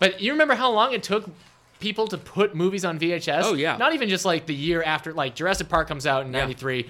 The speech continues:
Speaker 1: you get it the summer of ninety-four.
Speaker 2: Yeah.
Speaker 1: Like, we're talking, like, "Oh, this old movie? No, we're
Speaker 2: Yeah.
Speaker 1: not, we're not bringing that to V H S anytime
Speaker 2: I,
Speaker 1: soon."
Speaker 2: it was, like, a decade before I saw Oliver and Company
Speaker 1: Yeah.
Speaker 2: again.
Speaker 1: Yeah.
Speaker 2: Crazy.
Speaker 1: And Return the Jedi, like, how long did that take?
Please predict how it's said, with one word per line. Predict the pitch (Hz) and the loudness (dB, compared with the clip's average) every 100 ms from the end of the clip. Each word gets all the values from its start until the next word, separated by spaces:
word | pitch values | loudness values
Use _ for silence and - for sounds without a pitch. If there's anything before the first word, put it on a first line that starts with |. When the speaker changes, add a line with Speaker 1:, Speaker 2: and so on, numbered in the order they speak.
| - | -10
Speaker 1:
you | 143 | -2
get | 143 156 | 4 4
it | 151 | 2
the | 131 | -2
summer | - 143 131 | 0 2 0
of | 120 | 0
ninety-four. | 120 110 - 175 127 104 | -4 -6 -4 0 0 0
Speaker 2:
Yeah. | 120 113 | -4 -6
Speaker 1:
Like, | - | -6
we're | 202 254 | -4 0
talking, | 220 165 160 151 | 2 2 0 -2
like, | 135 120 - _ _ - | -4 -4 -12 _ _ 0
"Oh, | 220 180 | 2 4
this | 170 165 - | 0 -6 0
old | 180 208 | 2 4
movie? | 226 247 262 254 | 2 0 0 -2
No, | 180 165 | 0 0
we're | 143 | 2
Speaker 2:
Yeah. | 175 | 2
Speaker 1:
not, | 151 147 | 0 -2
we're | 185 | 0
not | 139 | 2
bringing | 160 143 | 2 0
that | 139 | -2
to | 135 | -2
V | 120 | -2
H | 113 117 | -2 -2
S | 110 | -4
anytime | 120 120 147 214 | -4 -2 -2 -2
Speaker 2:
I, | |
Speaker 1:
soon." | 233 180 | -4 -4
Speaker 2:
it | |
was, | 214 214 | -6 -8
like, | 190 | -12
a | 113 | -14
decade | - 120 - 107 98 | -12 -12 -10 -12 -12
before | 110 - 117 | -14 -6 -6
I | 110 | -4
saw | 120 | -4
Oliver | 98 110 - | -4 -4 -6
and | 82 | -12
Company | 117 117 208 | -14 -12 -6
Speaker 1:
Yeah. | 285 | -4
Speaker 2:
again. | - 60 139 - | -4 -8 -10 -18
Speaker 1:
Yeah. | _ _ _ _ | _ _ _ _
Speaker 2:
Crazy. | - - 160 135 143 - | -20 -10 -6 -6 -8 -8
Speaker 1:
And | 185 | -4
Return | 208 254 262 | -2 0 -2
the | 208 | 0
Jedi, | 196 262 151 123 | 0 2 2 0
like, | 120 113 - | -4 -6 -10
how | - 208 | -4 -2
long | 196 170 | -2 -4
did | |
that | 156 156 | -6 -6
take? | 180 220 - | -6 -10 -12